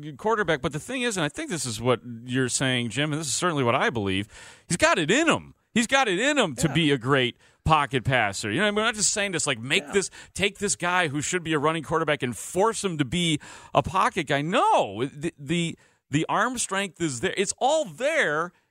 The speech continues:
Speaker 1: It's just not there yet. <laughs> You know what I mean?
Speaker 2: That's,
Speaker 1: Like, he's got,
Speaker 2: that is
Speaker 1: he's,
Speaker 2: correct.
Speaker 1: he's got the skills to do it. There are guys that, they, if they were with the Bears, uh, and, and like, like Trubisky, like, like, it never looked like the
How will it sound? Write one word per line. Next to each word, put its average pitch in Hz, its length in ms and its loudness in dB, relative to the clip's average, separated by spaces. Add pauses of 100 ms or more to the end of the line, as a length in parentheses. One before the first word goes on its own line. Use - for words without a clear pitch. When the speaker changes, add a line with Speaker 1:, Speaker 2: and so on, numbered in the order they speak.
(120)
Speaker 1:
It's 202 160 0
just 214 240 -2
not 196 220 0
there 190 200 2
yet. 165 480 0 (120)
<laughs> 131 100 0
You 196 140 -2
know 214 80 4
what 214 80 -4
I 214 60 -4
mean? 226 120 -2
Speaker 2:
That's, - 100 0
Speaker 1:
Like, 180 140 0
he's 196 180 -10
got, 214 260 2
Speaker 2:
that 214 40 -2
is 185 120 -6
Speaker 1:
he's, 185 60 -10
Speaker 2:
correct. 247 300 -6
Speaker 1:
he's 175 100 -6
got 226 220 0
the 294 100 -10
skills 220 360 -4
to 202 80 -8
do 277 160 -6
it. - 60 -6
There 170 100 2
are 170 80 2
guys 190 400 -2
that, 165 240 2 (340)
they, 170 240 -4
if 165 160 -4
they 170 160 -2
were 160 80 -2
with 196 180 0
the 202 80 -2
Bears, 180 360 0 (100)
uh, 151 80 2 (100)
and, 160 360 -4
and 156 240 -2
like, 147 180 0 (180)
like 226 160 0
Trubisky, 254 640 -4
like, 135 300 2 (360)
like, 151 180 -2
it 156 160 -2
never 202 280 2
looked 185 260 -2
like 165 160 0
the 151 120 -8